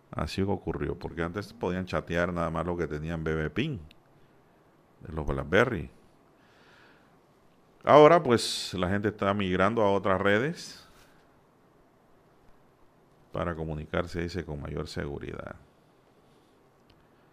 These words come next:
Bueno. Eh, el amigo Anselmo reporta sintonía en Houston, Estados Unidos. Gracias por escucharnos, amigo Anselmo.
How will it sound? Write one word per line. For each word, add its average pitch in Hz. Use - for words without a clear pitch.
Bueno. -
Eh, 92
el 85
amigo 90
Anselmo 101
reporta 98
sintonía 85
en 90
Houston, 110
Estados 87
Unidos. 107
Gracias 80
por 78
escucharnos, 107
amigo 76
Anselmo. 110